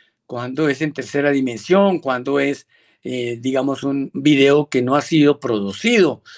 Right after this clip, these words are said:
como lo conocemos hoy. Y poco a poco tendremos que ir preparándonos para, así como nos preparamos hoy, Alida, para saber cómo es una noticia, un fake news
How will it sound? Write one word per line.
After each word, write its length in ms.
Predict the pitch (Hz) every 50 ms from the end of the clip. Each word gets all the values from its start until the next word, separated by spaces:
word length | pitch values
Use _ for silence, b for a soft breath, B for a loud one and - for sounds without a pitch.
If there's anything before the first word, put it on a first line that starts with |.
| B B _
como 180 | - 135 127 120
lo 120 | 120 117
conocemos 580 | 120 123 120 113 110 - 147 143 156 156 - -
hoy. 280 | 196 175 139 104 - _ _ b b b b b b b b b b b b _ _ _ _
Y 480 | 170 160 160 165 165 160 160 156 160 - _ _ _ _ _ _
poco 260 | - 247 214 233 294
a 80 | 262 -
poco 320 | 233 214 202 - 226 214
tendremos 580 | - 170 147 135 156 196 208 202 208 208 208 -
que 140 | - 202
ir 400 | 190 180 175 175 170 165 175 175 _ _ _ _ _ _
preparándonos 1120 | _ 156 151 143 - - 139 139 147 165 170 180 185 165 185 190 190 202 220 208 208 _ _ _ _ _ _ _ _ _
para, 280 | - 147 139 135 123 - _
así 220 | - 120 123 123 160
como 200 | 240 262 311 302
nos 140 | 247 -
preparamos 480 | - - 147 139 143 139 156 180 190 185
hoy, 160 | 208 208 190
Alida, 340 | 196 190 190 180 165 180 180
para 200 | - 185 147 131
saber 340 | - 135 131 127 139 160 160
cómo 300 | - 180 170 175 180 180
es 180 | 175 170 165
una 160 | 170 170 170 170
noticia, 420 | 160 139 123 - 151 139 - 175
un 120 | 175 170
fake 240 | 160 196 190 180 170
news 460 | 190 190 170 151 170 185 - - -